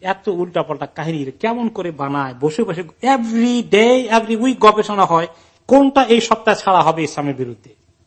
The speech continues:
কি কি তৈরি করা হয়, এক একটা ঘটনা কিভাবে বানানো হয়,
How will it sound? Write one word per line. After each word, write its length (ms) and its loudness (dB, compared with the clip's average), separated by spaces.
কি 120 -4
কি 180 -8
তৈরি 300 -2
করা 200 -6
হয়, 100 -6
এক 180 -8
একটা 180 -8
ঘটনা 480 -10
কিভাবে 300 -2
বানানো 440 -6
হয়, 400 -20